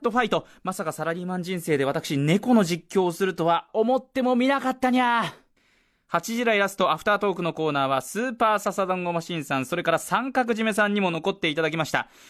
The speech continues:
大きい覆面の男二人に囲まれて、かなり圧迫感のある感じのスタジオになりました。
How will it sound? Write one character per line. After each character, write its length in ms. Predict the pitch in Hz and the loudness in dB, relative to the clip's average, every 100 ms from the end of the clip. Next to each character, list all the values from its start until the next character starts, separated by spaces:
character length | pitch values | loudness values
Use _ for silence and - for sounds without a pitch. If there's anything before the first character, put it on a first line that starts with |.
| - | -12
大 240 | 190 196 233 | -4 -2 -2
き 220 | 254 233 | -2 -2
い 40 | |
覆 180 | 190 214 | -2 -2
面 200 | 208 208 | 0 0
の 80 | 190 | 0
男 320 | 190 208 202 | 0 -2 -2
二 200 | 165 202 | -2 -2
人 100 | 190 | 0
に 60 | 190 | 0
囲 220 | 170 170 | 0 -2
ま 100 | 180 | 0
れ 80 | 165 | 0
て、 240 | 165 160 _ | -2 -4 _
か 300 | - - 294 | -8 0 2
な 140 | 294 | 4
り 100 | 202 | 2
圧 200 | - 214 - | 0 -2 0
迫 220 | 214 - | -4 0
感 200 | 202 180 | 0 4
の 120 | 170 | 2
あ 40 | |
る 60 | 147 | 2
感 220 | 156 147 | 0 -2
じ 100 | 147 | -4
の 80 | 147 | -6
ス 80 | 143 | -2
タ 120 | 151 | -2
ジ 100 | 147 | 0
オ 60 | 147 | 2
に 60 | |
な 120 | 151 185 | 2 2
り 80 | |
ま 80 | 165 | 0
し 80 | - | 0
た。 240 | 131 - | -4 -4